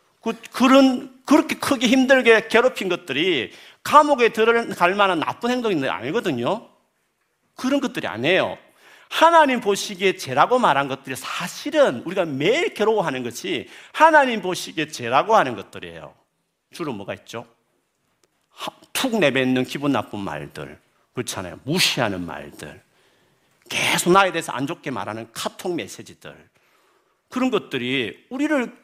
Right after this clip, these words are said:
되게 기분 나쁘게 하거든요. 그게 쌓여서 너무 힘들어지면 그게 너무 어려운 거예요.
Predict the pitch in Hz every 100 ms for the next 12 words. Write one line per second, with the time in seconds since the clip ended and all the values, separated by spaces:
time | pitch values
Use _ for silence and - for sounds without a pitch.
0 | - 233 269 285 311 349 240 196 190 147
1 | 135 117 135 196 - _ _ 214 233 -
2 | 240 302 320 311 165 147 156 101 - _
3 | _ _ - 269 330 339 349 294 285 277
4 | 294 240 202 185 160 175 170 156 175 269
5 | 220 254 302 175 113 95 98 101 82